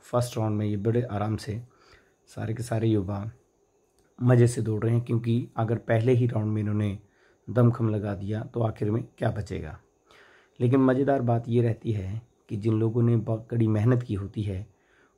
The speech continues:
वो गुदड़ी के लाल होते हैं और जैसे जैसे रनिंग का काफ़िला बढ़ता जाता है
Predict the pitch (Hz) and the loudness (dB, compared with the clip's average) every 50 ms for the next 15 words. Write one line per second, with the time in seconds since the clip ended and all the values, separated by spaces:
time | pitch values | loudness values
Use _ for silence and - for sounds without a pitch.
0 | - - 104 101 117 123 113 117 117 123 120 127 120 123 127 113 117 120 123 123 | -14 -10 -4 0 2 2 4 6 6 6 6 6 4 4 4 4 6 6 6 4
1 | 127 120 117 120 127 123 123 123 151 156 160 - - - 107 107 110 104 98 113 | 2 0 -2 0 0 0 0 0 0 -4 -10 -14 -8 -2 0 0 0 2 2 2
2 | 117 117 120 123 117 120 117 120 - 127 117 113 110 110 110 110 107 107 107 101 | 2 2 2 2 2 2 2 2 0 0 0 2 2 0 0 -2 -2 -6 -8 -10
3 | - - 107 107 - - 117 110 95 104 104 101 - 113 104 104 101 98 - 101 | -8 -8 -8 -8 -4 -2 -2 -2 -2 -2 -4 -4 -2 -2 -2 -2 -2 -4 -4 -6
4 | 98 104 117 123 | -4 -4 -6 -6